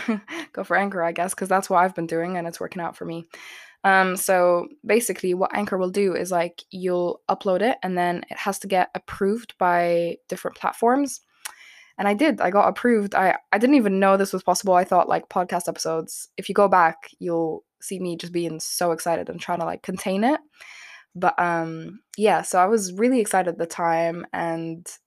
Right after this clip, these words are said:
I think around then was when I got approved for, um, Spotify. Um, I got approved for, for different platforms as well, but I think Spotify did it for me. Um, it just made me so happy, and I remember I've got a few snaps of me just being so excited, and I'm like,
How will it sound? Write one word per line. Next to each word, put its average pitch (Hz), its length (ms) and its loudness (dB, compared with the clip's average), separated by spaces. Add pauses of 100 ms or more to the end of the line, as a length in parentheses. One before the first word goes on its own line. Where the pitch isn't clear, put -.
(520)
I 185 80 -2
think 208 240 -2
around 190 280 0
then 196 240 2
was 175 200 -4
when 170 120 -2
I 170 100 -2
got 175 200 2
approved 175 480 -6
for, 165 800 -4
um, 165 280 -8
Spotify. 208 680 0 (880)
Um, 170 480 2
I 202 80 4
got 262 220 6
approved 254 260 2
for, 196 380 4
for 185 240 0
different 214 380 -6
platforms 180 500 -2
as 180 140 -8
well, 180 180 0
but 175 60 -2
I 147 80 0
think 208 200 -8
Spotify 196 420 0
did 190 120 2
it 180 100 2
for 170 140 -4
me. 156 380 -8
Um, 160 320 -4
it 170 80 -4
just 190 160 -6
made 190 160 0
me 175 80 -4
so 175 260 -2
happy, 165 320 -6
and 160 100 -6
I 160 40 -6
remember 170 260 -2
I've 175 200 2
got 196 140 4
a 175 80 0
few 175 140 -6
snaps 170 340 -4
of 165 120 -12
me 160 120 -4
just 160 280 -10
being 160 220 -6
so 160 260 -2
excited, 160 420 -6
and 165 100 -14
I'm 156 80 -12
like, - 220 -14